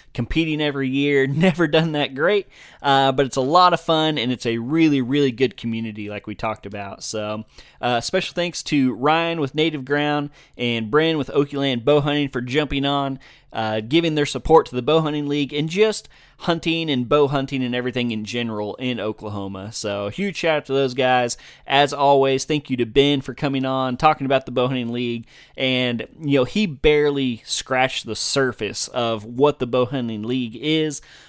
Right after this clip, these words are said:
All the different competitions. Uh, during the summer, they do the one-shot competition, just kind of a straight-up archery challenge. Um, within the Bow Hunting League, there's the King of Queens, which is whoever shoots the most does.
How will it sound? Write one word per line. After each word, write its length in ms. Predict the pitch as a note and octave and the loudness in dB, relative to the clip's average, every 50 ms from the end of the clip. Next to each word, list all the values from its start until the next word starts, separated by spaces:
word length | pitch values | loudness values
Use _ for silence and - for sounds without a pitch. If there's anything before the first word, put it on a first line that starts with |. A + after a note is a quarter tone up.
| _ _ - | _ _ 2
All 220 | - C#3 D#3+ E3 D#3+ | 8 8 10 10 8
the 80 | D3+ | 6
different 300 | C#3+ C#3+ C3+ - C3 A#2+ | 4 0 0 -2 -6 -4
competitions. 840 | - C#3 C3+ - A2 - - D3 D3+ - - D3+ C#3+ C#3+ C#3+ C3 - B2+ - | 0 0 0 0 -2 -6 -2 -2 0 0 0 0 0 0 0 -2 -4 -6 -2
Uh, 220 | A#2+ A#2 A#2 A2+ | 0 0 0 2
during 240 | A#2 C3+ C3 B2+ B2 | 2 0 0 0 -2
the 60 | A#2 | -4
summer, 360 | - - D#3 D3+ D3+ D3+ C#3+ | -4 -2 -2 -2 -2 -2 -2
they 140 | C#3 C3+ B2 | 0 -2 0
do 160 | A#2+ B2+ B2 | 0 -2 -2
the 100 | G#2+ G#2 | -2 -2
one-shot 580 | G2+ C3 E3 E3 E3 - - E3+ D#3 C#3+ D3 - | 0 2 2 2 2 0 0 2 2 2 0 -2
competition, 720 | - D3+ D3 C#3 - - - D#3+ D3+ C#3+ - D#3 C#3+ C#3+ | -4 -4 -4 -4 -4 -10 -6 -6 -6 -4 -4 -4 -4 -4
just 140 | C3 A#2 - | -6 -8 -6
kind 160 | - C#3+ C3 | -4 -4 -2
of 40 | A#2+ | -2
a 40 | A2+ | -4
straight-up 400 | - - C#3+ C#3 C3+ C3 B2 - | -4 -2 -2 0 0 -2 -2 -2
archery 440 | - C#3 C3+ C#3 - - C#3+ C3 | -2 -2 -2 -2 -4 -6 -8 -6
challenge. 600 | B2 - - C3 B2+ B2+ B2+ B2+ C3 B2+ B2+ - _ - - - - - _ _ - | -6 -4 -4 -2 -2 -2 -2 -2 -4 -4 -6 -10 _ -20 -20 -20 -20 -20 _ _ -6
Um, 300 | - B2 A#2+ A#2+ A#2+ A#2+ | -4 -2 -2 -2 -2 -2
within 440 | B2 - - - D3 D3+ E3 E3+ D#3 | -4 -4 -4 -2 2 2 2 4 2
the 60 | C#3 | 0
Bow 240 | B2+ B2 D3 D3 C3+ | 2 4 4 4 4
Hunting 320 | D3 C#3 C#3+ C#3 C3+ C3+ | 2 0 0 0 0 0
League, 380 | C3+ C#3 C#3 C#3 C3+ B2 B2 A2+ | -2 -2 -2 -2 -2 -4 -4 -4
there's 440 | B2 A#2+ A#2+ A#2+ A#2+ A#2 A2 - - _ _ _ _ _ _ _ | -2 -2 -2 -2 -4 -6 -8 -10 -14 _ _ _ _ _ _ _
the 220 | - - B2 A#2+ A2+ | -4 -2 -2 -2 -2
King 300 | - - F3 E3+ D3 C3 | 0 2 2 2 2 2
of 160 | A2+ - - | -2 -4 -6
Queens, 480 | - F3 F3+ F#3 F#3 F3+ F3+ E3+ C#3 C#3+ | -4 -2 0 0 0 0 -2 -2 -4 -6
which 120 | A#2 - | -8 -8
is 100 | A#2 A2 | -4 0
whoever 260 | D3 D3 D3 C#3 C#3 | 2 2 2 2 0
shoots 260 | C3+ - D3 C3 - | -2 -2 -4 -4 -4
the 80 | - B2 | -6 -6
most 300 | A#2 A2 A2 - - A#2+ | -6 -6 -6 -6 -6 -2
does. 500 | C#3 C#3+ D3 D3 C#3+ C#3+ C#3 C#3 C3 | 0 0 2 2 2 2 2 0 -2